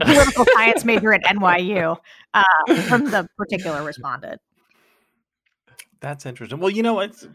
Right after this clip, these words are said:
Speaker 3: well, okay. Uh, we're at an hour. We should move on.
Speaker 2: Claymont was the, uh, town north of Wilmington I was looking for earlier. Claymont, just as a fact check for, for myself.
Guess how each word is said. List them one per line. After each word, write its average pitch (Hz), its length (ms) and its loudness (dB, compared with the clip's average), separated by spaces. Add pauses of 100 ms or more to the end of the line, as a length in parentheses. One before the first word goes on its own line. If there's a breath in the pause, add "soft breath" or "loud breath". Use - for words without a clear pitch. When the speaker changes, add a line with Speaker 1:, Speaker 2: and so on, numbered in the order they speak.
(160)
Speaker 3:
well, 98 260 -14 (280)
okay. - 280 -16
Uh, 165 180 0
we're 185 220 4
at 156 60 2
an 131 120 2
hour. 92 400 0
We 120 80 -6
should 113 200 -8
move 101 180 -8
on. 95 100 -6
Speaker 2:
Claymont 175 800 4
was 127 300 6
the, 120 380 6
uh, 113 220 2
town 117 540 0
north 113 260 0
of 110 120 -2
Wilmington 113 500 -2
I 113 80 0
was 110 140 -4
looking 117 280 -4
for 113 280 -2
earlier. 113 340 -2
Claymont, 107 920 -6
just 113 240 -12
as 113 120 -10
a 113 60 -10
fact 110 380 -2
check - 280 -8
for, 113 360 -10
for 117 140 -12
myself. 95 600 -10